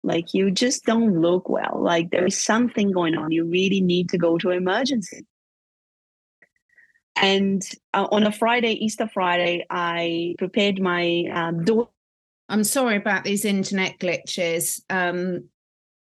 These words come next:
Speaker 2: sorry.
Speaker 1: Oh, yeah.
Speaker 2: We're just
Speaker 1: That's
Speaker 2: waiting.
Speaker 1: right.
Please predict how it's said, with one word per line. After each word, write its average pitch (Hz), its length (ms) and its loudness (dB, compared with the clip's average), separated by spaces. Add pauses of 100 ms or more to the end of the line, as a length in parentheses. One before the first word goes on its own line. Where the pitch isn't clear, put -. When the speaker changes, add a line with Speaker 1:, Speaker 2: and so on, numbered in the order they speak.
(500)
Speaker 2:
sorry. 247 460 2
Speaker 1:
Oh, 170 40 0
yeah. 151 160 -4 (480)
Speaker 2:
We're 240 180 2
just 269 220 0
Speaker 1:
That's - 20 -4
Speaker 2:
waiting. 254 300 4
Speaker 1:
right. 214 180 -4